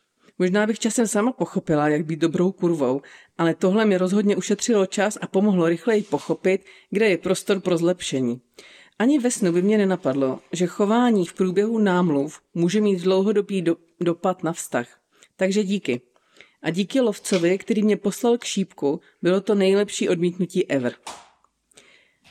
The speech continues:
Docela bych ve vašem podcastu uvítala příklady z reálného života, příběhy posluchačů.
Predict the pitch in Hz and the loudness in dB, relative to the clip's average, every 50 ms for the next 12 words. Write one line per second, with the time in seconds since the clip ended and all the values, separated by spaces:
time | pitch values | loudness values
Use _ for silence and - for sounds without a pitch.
0 | _ _ - 175 180 - - 247 240 233 247 254 247 226 226 233 - 269 247 - | _ _ -6 -4 -2 0 2 2 2 4 4 2 2 2 2 0 0 0 0 0
1 | 233 - - 240 240 233 - - - - 208 220 214 - 233 220 226 226 - - | -2 -2 -2 -2 -2 0 -2 -4 -4 -2 -2 -2 -2 0 0 0 0 -2 -2 -4
2 | - 180 - 208 208 208 214 208 196 196 190 190 196 196 196 202 202 202 190 180 | -4 -2 0 0 0 0 0 0 2 2 2 2 2 2 2 2 2 2 2 2
3 | 165 165 185 196 - - - - - - 160 156 160 160 165 - 170 - - 185 | 2 0 0 -2 -2 -6 -8 -8 -8 -4 -2 0 0 0 0 -2 -4 -4 -2 -2
4 | 185 180 180 139 - - - 123 | -2 -2 -2 -4 -4 -4 -4 -4